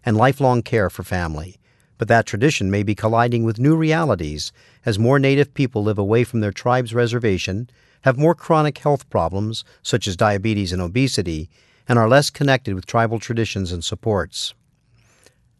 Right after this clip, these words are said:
Like almost all older adults, Indian elders prefer to stay at home in their community.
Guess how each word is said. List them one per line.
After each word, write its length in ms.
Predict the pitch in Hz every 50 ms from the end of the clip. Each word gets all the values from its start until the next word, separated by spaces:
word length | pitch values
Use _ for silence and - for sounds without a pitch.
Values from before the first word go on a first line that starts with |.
| _ -
Like 180 | 165 165 165 -
almost 380 | 208 214 220 226 208 - -
all 160 | 175 160 165 160
older 420 | 175 160 151 156 143 151 147 139
adults, 480 | 131 120 113 135 123 101 95 95 - - -
Indian 340 | - 156 156 156 156 147 143
elders 320 | 131 117 101 98 101 -
prefer 380 | - - - 104 - - 120 117
to 80 | 117
stay 260 | - - - 127 123
at 100 | 123 123
home 360 | 101 139 139 131 104 90 95 107
in 80 | 107
their 100 | 101 104
community. 640 | - - 117 117 123 120 110 92 82 76 - -